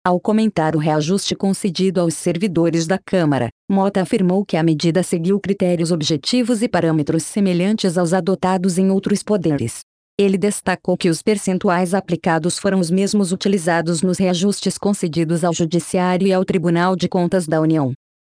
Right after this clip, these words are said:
Para não haver disparidade entre as carreiras e por uma questão de justiça, assim como aprovamos o reajuste dos servidores do Judiciário,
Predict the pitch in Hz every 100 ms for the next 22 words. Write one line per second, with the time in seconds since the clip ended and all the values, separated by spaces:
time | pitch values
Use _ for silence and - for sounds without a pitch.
0 | - 202 175 180 170 156 170 165 226 -
1 | 165 156 165 170 165 160 147 - 160 165
2 | 202 196 185 214 185 175 165 - 151 -
3 | 180 170 170 180 - - 220 208 202 -
4 | - 151 - 196 196 180 175 160 214 190
5 | 180 185 175 170 160 147 175 175 - 180
6 | 180 - 170 202 170 165 165 160 156 175
7 | 160 170 - 190 160 165